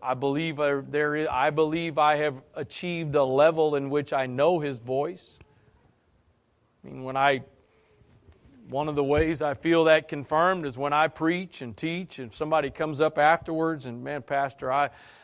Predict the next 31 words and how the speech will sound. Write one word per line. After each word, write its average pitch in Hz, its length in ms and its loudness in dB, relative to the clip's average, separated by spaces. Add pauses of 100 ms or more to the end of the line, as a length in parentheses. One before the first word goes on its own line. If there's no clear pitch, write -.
I 156 180 2
was 123 200 -2
just 131 220 -4
in 135 100 -4
a 117 60 -8
conversation 117 840 -6
last 113 280 -6
night. 107 260 -6
You 135 140 -8
just 123 280 -4
answered 117 460 -12
questions, 113 480 -10
or 107 80 -8
you 147 180 -6
just 127 300 -6
said 127 240 -6
the," 120 160 -8 (920)
I, - 80 -12 (200)
I 113 80 -12
think 135 260 -8
that's 131 200 0
'cause 139 200 -2
I've, 127 380 0
I've 123 140 -8
learned 156 680 2 (540)
how 139 280 -4
to 135 80 0
hear 147 240 2
His 139 120 -2
voice. 135 680 -2
<laughs> - 60 -16